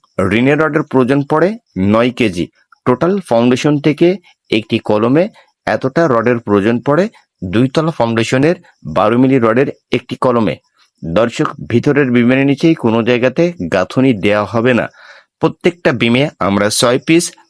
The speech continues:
বারো মিলি রড ব্যবহার করব বিমের জন্য। রিনগুলো বাঁধবো পাঁচ ইঞ্চি center to center। একটি কলম থেকে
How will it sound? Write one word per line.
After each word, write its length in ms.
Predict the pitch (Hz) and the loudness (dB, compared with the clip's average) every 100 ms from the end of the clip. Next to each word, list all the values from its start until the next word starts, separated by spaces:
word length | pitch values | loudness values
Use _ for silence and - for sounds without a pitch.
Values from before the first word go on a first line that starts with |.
| - 135 | -8 -2
বারো 200 | 110 131 | 0 2
মিলি 220 | 143 139 | 2 2
রড 260 | 98 90 | 2 0
ব্যবহার 360 | 82 98 117 131 | -2 -2 0 -2
করব 400 | - 143 139 214 - _ 85 | 0 0 2 -2 -4 _ -4
বিমের 340 | 92 113 113 87 | 0 2 0 0
জন্য। 320 | 101 82 71 - - _ - | -2 -2 -8 -14 -20 _ -2
রিনগুলো 460 | 98 131 147 143 135 | 0 0 0 2 2
বাঁধবো 440 | 107 101 101 170 240 _ _ - | 0 -2 -2 -2 -4 _ _ -4
পাঁচ 340 | 104 123 - | -2 -2 0
ইঞ্চি 460 | 127 104 139 160 220 - - | 0 0 2 0 0 -10 -4
center 320 | 101 101 117 - 139 | -4 -2 -6 -4 -2
to 60 | |
center। 440 | 123 131 123 - 85 - - _ _ - | 0 0 0 -2 -6 -10 -20 _ _ -6
একটি 240 | 123 160 | -4 -2
কলম 340 | 156 131 127 147 | -2 0 0 0
থেকে 280 | 156 160 | 0 -2